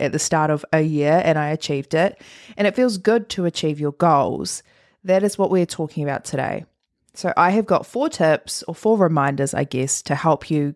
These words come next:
get your head in the game and focus on your goals so that you can actually achieve them. And look, it's never gonna be a hundred percent, especially if you're anything like me and you are,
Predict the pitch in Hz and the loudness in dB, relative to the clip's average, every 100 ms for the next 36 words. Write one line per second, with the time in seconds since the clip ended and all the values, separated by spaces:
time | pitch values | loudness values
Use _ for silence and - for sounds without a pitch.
0 | _ 208 202 - - 160 156 151 151 - | _ 0 0 -2 -2 -2 0 -2 -2 0
1 | 143 139 - 165 160 160 147 151 - 180 | -4 -4 0 2 4 2 0 -8 -2 2
2 | 180 180 165 160 - 160 165 160 147 - | 2 2 -2 -2 -4 -2 -2 -2 -4 0
3 | 147 147 151 160 160 156 180 208 185 - | 2 2 0 0 0 0 0 2 2 0
4 | - 165 147 - 135 139 - - - - | -2 -2 -2 -2 -2 -4 -6 -8 -10 -18
5 | _ _ _ _ _ _ _ - 190 165 | _ _ _ _ _ _ _ 0 2 2
6 | 123 170 202 220 240 220 214 196 175 170 | 2 0 4 4 4 4 4 2 2 2
7 | 165 165 165 170 - 170 247 - 165 - | 0 -2 -6 -8 -4 -2 -2 -2 -8 -4
8 | 180 - 180 170 - 160 165 156 165 165 | -6 0 0 0 0 -2 -2 -2 -2 -2
9 | 170 160 156 160 156 160 165 165 165 156 | -4 -2 -2 0 0 0 0 -2 -4 -2
10 | 156 160 165 160 156 156 | -2 2 2 4 2 -2